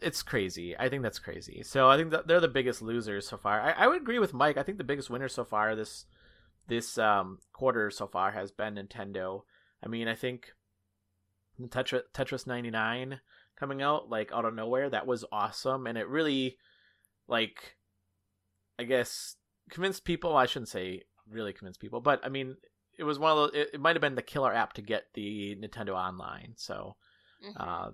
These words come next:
Speaker 1: that's, that's pretty awesome. And, I mean, I think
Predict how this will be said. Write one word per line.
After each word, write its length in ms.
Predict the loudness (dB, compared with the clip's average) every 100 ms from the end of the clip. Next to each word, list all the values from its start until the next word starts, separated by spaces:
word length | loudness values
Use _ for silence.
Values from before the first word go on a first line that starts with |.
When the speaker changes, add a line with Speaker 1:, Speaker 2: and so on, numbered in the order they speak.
| -4
Speaker 1:
that's, 640 | -2 -2 -6 -10 -10 -16 _ _ _ 0
that's 200 | 0 0
pretty 240 | -8 -6
awesome. 540 | -6 -8 -12 -16 -16 -18 _ _ _ -20 _ _ -4
And, 560 | 0 4 2 0 -8 -14 _ _ -6
I 60 |
mean, 180 | 0 2
I 100 | 2
think 280 | 0 -4 -6